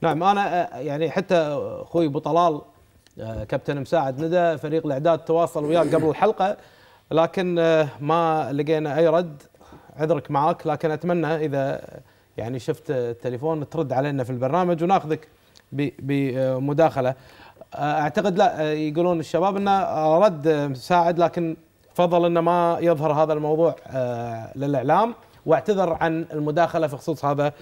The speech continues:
الموضوع. شكرا لك، ولك طبعا حرية، آه، القرار يا أبو طلال. آه، كابتن عايد، في هذه القضية.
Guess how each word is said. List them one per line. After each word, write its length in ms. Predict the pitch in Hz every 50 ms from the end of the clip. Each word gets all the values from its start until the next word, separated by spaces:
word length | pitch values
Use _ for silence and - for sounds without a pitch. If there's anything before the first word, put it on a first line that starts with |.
| - - - - - -
الموضوع. 400 | 139 151 151 151 139 139 127 - - - - - - - -
شكرا 280 | - - 208 185 214 208
لك، 320 | 208 220 233 226 226 -
ولك 840 | 214 202 196 190 196 202 202 214 220 208 208 - - 202 175 160 160 -
طبعا 240 | 165 151 151 151 143
حرية، 400 | - 165 156 165 160 156 135 - -
آه، 240 | 147 135 131 127 117 - - -
القرار 400 | 139 139 - 151 147 147 135 120
يا 340 | 120 120 117 117 117 113 113
أبو 160 | 113 110 123
طلال. 300 | 127 - 123 120 117 117 110 - - - - - - - - - - _ - -
آه، 560 | - 127 123 123 120 110 107 85 80 82 78
كابتن 420 | - - 180 180 - 175 165 151
عايد، 340 | 135 139 139 120 110 92 - - _ _ _ _ _ _ _ - - _ _ _ _ _ _ _ _ _ _ _ _
في 160 | - - 147
هذه 200 | 143 151 143 135
القضية. 480 | 123 - - 131 113 113 104 98 90